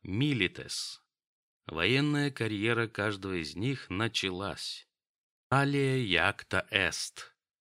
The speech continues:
и он надеется, что они будут отличными солдатами. После того, как все манипулы новобранцев прошли процесс клеймения и вновь выстроились при оружии в одну линию перед кораблями,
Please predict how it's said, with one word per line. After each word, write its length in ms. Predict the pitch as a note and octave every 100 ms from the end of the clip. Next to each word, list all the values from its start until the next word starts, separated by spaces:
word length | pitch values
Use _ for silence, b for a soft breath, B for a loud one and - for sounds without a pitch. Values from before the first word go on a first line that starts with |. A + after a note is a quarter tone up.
| _
и 120 | A2
он 240 | A2 G#2 F#2
надеется, 680 | E2 D2 A2 C3+ C3 -
что 340 | B2 - G#2 -
они 320 | - A#2 A#2
будут 360 | B2 A#2 A#2+ -
отличными 680 | A2 - F#2 E2+ - F2 E2+
солдатами. 880 | - D#2+ D2+ - C2+ - G1+ - - _ _ b b b b b b b _ _ -
После 340 | C3 B2 C#3
того, 280 | B2+ A#2+ B2+
как 180 | A#2+ -
все 220 | - A2
манипулы 580 | G2 F#2 A#2 - A2 G2+
новобранцев 800 | F#2 E2+ D#2 G2 B2 A2 G#2 -
прошли 400 | E2+ D#2 F#2 F#2
процесс 480 | E2+ E2+ G2 F2
клеймения 680 | - E2+ E2 G2 C3+ C3+ B2+
и 240 | B2 - G#2+
вновь 360 | G#2+ A#2 G2+
выстроились 840 | D#2+ F2 A2+ - F2+ F#2 F2 E2 D#2+
при 220 | - E2+
оружии 540 | E2+ E2+ E2+ - F2+ E2
в 120 | D#2+
одну 280 | E2+ G2 F2
линию 440 | E2 G#2 F2+ E2
перед 300 | E2 E2+ D#2+
кораблями, 760 | F2 E2+ D#2+ G#2+ C3+ C3+ B2+